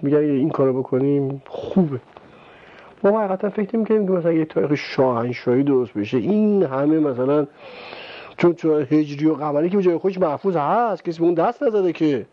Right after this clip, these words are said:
خب، ایران به یه رژیم شاهنشاهی هم بوده، خب، یه تاریخ قدیمی هم ما داشته باشیم وجودش. ما،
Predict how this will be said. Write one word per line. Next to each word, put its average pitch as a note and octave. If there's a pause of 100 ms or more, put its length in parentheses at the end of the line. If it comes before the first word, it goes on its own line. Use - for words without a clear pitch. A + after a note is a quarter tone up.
(920)
خب، F#3 (120)
ایران F3+ (520)
به D3+
یه E3+
رژیم D3+
شاهنشاهی C3
هم D3+
بوده، C#3
خب، C#3
یه D3+
تاریخ B2+ (440)
قدیمی B2
هم C#3
ما B2
داشته A2
باشیم A#2 (360)
وجودش. G3+ (960)
ما، G#3